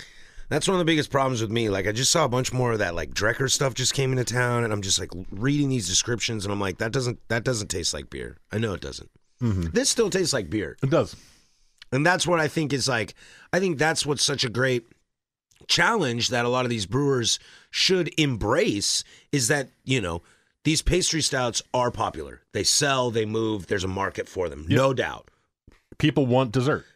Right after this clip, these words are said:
Speaker 1: People want this. There's no doubt that this is something that's gonna be around, at least from a sales aspect. But I still wanna taste beer. And I think too often a lot of these beers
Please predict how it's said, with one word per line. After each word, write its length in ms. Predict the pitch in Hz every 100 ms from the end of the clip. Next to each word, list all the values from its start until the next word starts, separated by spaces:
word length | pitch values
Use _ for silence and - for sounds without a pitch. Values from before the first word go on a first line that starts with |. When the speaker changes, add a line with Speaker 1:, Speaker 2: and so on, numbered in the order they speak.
| _
Speaker 1:
People 280 | 156 160 180
want 280 | 156 143 -
this. 300 | 101 73 -
There's 260 | 120 117
no 180 | 127 165
doubt 260 | 156 139 135
that 120 | 123
this 220 | 131 110
is 240 | 120 - -
something 340 | - 143 110 117
that's 180 | 110 -
gonna 140 | 113
be 160 | 104 98
around, 220 | 95 92
at 80 | 104
least 200 | 117 -
from 140 | 104
a 40 |
sales 440 | 92 104 95 85 - 95
aspect. 480 | 87 - 65 - - _ - _ _ _ _ _ _ _ _ _ - - -
But 100 | 151
I 40 | 143
still 540 | - - 185 208 208
wanna 320 | 160 160 156
taste 560 | 123 - 123 113 82 73
beer. 440 | 104 85 64 - _ _ _ _ _
And 100 | 117
I 80 | 120
think 240 | 110 123 117 - -
too 280 | - 190 185 -
often 400 | 143 143 120 107
a 40 |
lot 220 | 107 113
of 60 | 120
these 160 | 113
beers 360 | 87 110 104